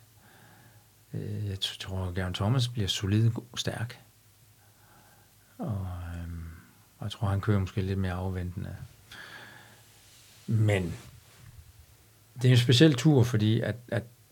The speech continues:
som vi var inde på tidligere, at den, alt afhængig af, hvad der sker på de første etaper her, også i Danmark, hvor meget vind,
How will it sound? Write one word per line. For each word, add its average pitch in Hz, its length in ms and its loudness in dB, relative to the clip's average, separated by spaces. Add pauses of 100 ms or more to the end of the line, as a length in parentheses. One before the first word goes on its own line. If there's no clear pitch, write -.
(500)
som 110 220 0
vi 104 120 2
var 104 60 2
inde 117 140 4
på 117 500 2
tidligere, 110 540 0
at - 140 -10
den, 101 260 -2 (720)
alt 120 160 8
afhængig 123 180 10
af, 120 40 10
hvad 117 100 10
der 113 60 4
sker 120 220 4
på 113 80 2
de 98 60 -4
første 110 300 -2
etaper 104 340 -2
her, 98 180 -2
også 104 220 -6
i - 20 -14
Danmark, 104 340 -2
hvor 95 180 -8
meget 98 280 -2
vind, 104 220 0